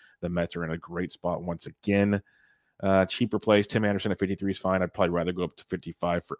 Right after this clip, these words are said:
Abbott or go to fifty-two for Dansby hitting second in that lineup. Uh, I don't mind Willy Adames in a stack. Prefer Dansby as a one-off. So lots of great shortstops up top as usual. Even Corey Seager's got some appeal. I'd, he'd be, like, last on my list up here, but, uh,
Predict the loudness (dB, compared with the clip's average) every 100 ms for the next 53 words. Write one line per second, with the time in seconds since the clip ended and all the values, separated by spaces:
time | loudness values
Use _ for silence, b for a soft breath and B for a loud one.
0 | _ -4 0 0 0 -4 -8 -4 -4 -4
1 | -4 -6 -4 -4 -2 0 2 2 2 2
2 | 2 2 0 2 -2 -6 b b b b
3 | -8 0 2 2 0 0 -2 -6 -20 _
4 | _ -10 -6 -4 -2 -2 0 2 2 2
5 | 2 0 -4 -8 2 6 8 6 -4 -8
6 | -8 -8 -8 -8 -6 -6 -4 2 4 4
7 | 2 -2 b b b b b b -4 0
8 | 6 6 6 0 -2 2 0 2 0 -2
9 | -2 0 0 -4 -8 -4 -2 2 2 2
10 | -2 -6 -6 -6 0 0 0 -2 -6 -8
11 | -10 -6 -6 -6 _ -10 -6 -6 -4 -4
12 | -4 -6 -4 0 2 0 0 -4 0 -2
13 | 0 -4 -2 -4